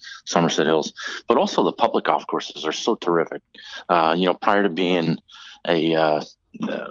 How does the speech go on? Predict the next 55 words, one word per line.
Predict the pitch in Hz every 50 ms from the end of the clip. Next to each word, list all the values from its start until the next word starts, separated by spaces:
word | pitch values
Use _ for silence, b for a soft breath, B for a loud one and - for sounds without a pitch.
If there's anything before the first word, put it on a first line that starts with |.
| - - -
you | - -
know, | 90 87
on | 90 87
the | 80
staff | - - 92 87 87 -
here | - 90
with | 80 80 80
the | - 76
State | - - 85 78 -
Golf | 78 80 82 -
Association, | - - - 78 76 - - 82 80 78 - - 82 80 78
I, | 78 76 76 76 -
I | 82
ran | 80 80 82 80 76
the |
Bergen | 73 - 85 85 82 78
County | - - 78 76 76 71
golf | 78 76 76 76 -
courses, | - - 78 73 - - 71 69 78
and, | 76 76 - _ B B B B B B B
and | 95 87 90
when | 104 117
I | 120 120
was, | 117 107 98 90 - - -
uh, | - 104 87 95 92
I | - 107 107 107
had | 107 107 104
come | - 120 113 107
out | 104 98 95
of | 87
the, | 87 - - _ _ _ -
the | - -
private | - - - 98 98 95 82 - - _
club, | - - 87 80 76 69 - B B B B B B B B B B
uh, | - 90 82 80 78 78 76
you | 92
know, | 90 85 85
in | 85 82
my | 82 85
youth. | 87 82 87 87 82 - -
My | 85 85 85
dad | 80 90 87 82
was | 85 80 71
a | 85
member | 87 95 98 95
of | 92 80
a | 82
club, | - - 90 87 78
but | 73 - - -
getting | 113 110 104 110 107 - -
into | 101 104 95 - 92
the | 85 80 82
public | - - 101 104 107 101 87 -
golf | - 82 82 82 - - 87
and, | 80 71